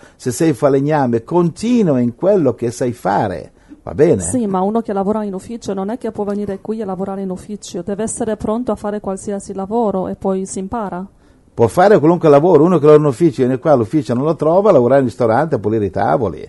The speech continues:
Speaker 2: Solo
Speaker 1: La
Speaker 2: essere pronto a imparare dai sbagli finché fa un po' di esperienza e comincia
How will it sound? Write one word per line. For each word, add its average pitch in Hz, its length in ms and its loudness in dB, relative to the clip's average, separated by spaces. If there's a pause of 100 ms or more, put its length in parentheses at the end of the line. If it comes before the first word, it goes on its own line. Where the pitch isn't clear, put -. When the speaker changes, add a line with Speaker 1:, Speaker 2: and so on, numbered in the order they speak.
(200)
Speaker 2:
Solo 254 220 0
Speaker 1:
La 254 80 2
Speaker 2:
essere 262 300 -2
pronto 247 640 -2 (100)
a 226 160 -2
imparare 214 840 -2
dai 202 200 -4
sbagli 196 680 -6
finché 214 320 -8
fa 220 140 -8
un 214 60 -4
po' 214 120 -6
di 208 60 -4
esperienza 220 920 -4
e 220 460 -6
comincia 226 640 -4